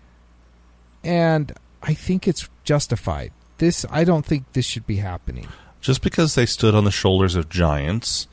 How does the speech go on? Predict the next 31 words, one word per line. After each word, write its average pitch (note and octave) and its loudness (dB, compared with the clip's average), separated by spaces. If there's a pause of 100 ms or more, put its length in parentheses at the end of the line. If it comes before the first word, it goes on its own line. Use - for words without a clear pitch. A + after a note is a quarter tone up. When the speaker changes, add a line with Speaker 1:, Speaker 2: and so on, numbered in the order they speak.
(540)
Speaker 2:
and E2 2
they D#2 0
took - -2
what G#2+ 0
they A2 0
had, G#2 4
and E2 2
before G2 2
they G2 4
even F#2+ 2
realized F2+ 4
what E2+ 4
it - 2
was G2 2
or D#2+ 2
if D#2 -2
they D#2+ 0
should D2 -4
do E2+ 2
it, - -2
they C#2 -2
slapped - 0
it F#2 -2
on F2 4
a D#2+ 0
lunchbox G2 -2
and A#1+ -8
they, C#2+ -6
they're D#2 -4
selling A2 2
it. - -10